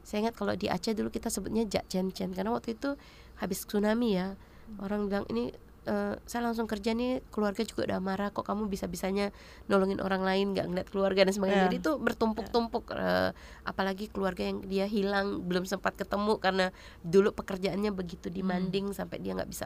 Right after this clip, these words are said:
Speaker 1: jumpa dan seterusnya itu kan. Nah, em, saya juga mungkin beruntung karena meskipun orang tua saya nggak paham dengan apa yang saya kerjakan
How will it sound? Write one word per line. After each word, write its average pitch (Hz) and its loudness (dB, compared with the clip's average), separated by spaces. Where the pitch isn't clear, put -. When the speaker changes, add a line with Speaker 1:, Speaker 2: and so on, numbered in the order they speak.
Speaker 1:
jumpa 185 -6
dan 180 -6
seterusnya - -10
itu - -12
kan. - -4
Nah, 190 2
em, 208 4
saya 247 0
juga 220 0
mungkin 220 -2
beruntung 214 -2
karena 190 0
meskipun 202 -4
orang 196 0
tua 190 -2
saya 202 -2
nggak 202 -2
paham 180 -4
dengan 175 -4
apa 175 -6
yang 170 -2
saya 175 -4
kerjakan 175 -8